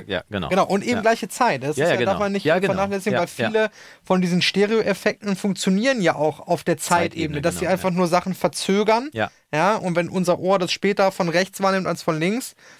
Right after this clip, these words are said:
Speaker 2: dann ist es links automatisch lauter. Ähm, aber ich glaube,
Speaker 1: Obwohl
Speaker 2: dass
Speaker 1: es messtechnisch gleich laut ist. Das muss man nochmal dazu sagen, ne? Unser Hirn interpretiert Sachen, aus welcher Richtung sie kommen, aufgrund der zeitlichen Ebene. Das heißt, kommt es zuerst von links, also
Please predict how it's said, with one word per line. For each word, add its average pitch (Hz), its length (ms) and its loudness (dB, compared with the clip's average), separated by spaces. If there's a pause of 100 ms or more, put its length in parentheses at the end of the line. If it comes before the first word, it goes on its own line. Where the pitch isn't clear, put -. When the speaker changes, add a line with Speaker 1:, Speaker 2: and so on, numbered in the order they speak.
Speaker 2:
dann 165 160 0
ist 170 100 -6
es 175 100 -12
links 185 220 -2
automatisch 175 600 -2
lauter. 180 440 0 (420)
Ähm, 160 280 2
aber 175 180 4
ich 170 80 0
glaube, 202 240 2
Speaker 1:
Obwohl 151 220 0
Speaker 2:
dass 147 100 2
Speaker 1:
es - 60 -12
messtechnisch 147 760 -2
gleich 127 320 0
laut 65 260 -6
ist. - 260 -16
Das 92 80 -2
muss 120 160 -4
man 120 100 0
nochmal 113 180 0
dazu 107 240 -2
sagen, 104 380 0
ne? 90 120 -2
Unser 110 260 -2
Hirn 139 320 0
interpretiert 127 840 -4
Sachen, 135 540 -4 (560)
aus 120 160 0
welcher 120 260 0
Richtung 127 320 -4
sie 92 140 -4
kommen, 135 420 -4 (520)
aufgrund 113 400 -2
der 113 80 2
zeitlichen 107 600 -4
Ebene. 95 340 -4
Das 107 220 -2
heißt, 107 240 -2
kommt 127 260 -4
es - 140 -10
zuerst 113 400 -4
von 104 180 -4
links, 131 500 -4
also 101 220 -4